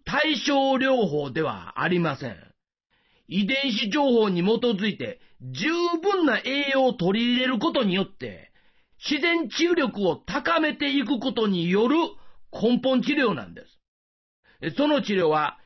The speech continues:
一人一人の体の検査から始まりますが、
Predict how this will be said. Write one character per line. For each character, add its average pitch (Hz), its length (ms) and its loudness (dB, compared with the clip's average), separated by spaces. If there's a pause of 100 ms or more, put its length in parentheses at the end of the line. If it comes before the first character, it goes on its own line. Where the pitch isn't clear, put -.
一 294 460 2
人 294 180 2
一 277 200 -2
人 240 160 0
の 170 160 0
体 220 420 0
の 214 180 -2
検 294 320 0
査 196 120 -2
か 147 120 -4
ら 127 120 -4
始 160 240 -4
ま 165 100 -4
り 160 60 -4
ま 147 120 -6
す 120 120 -14
が、 117 260 -8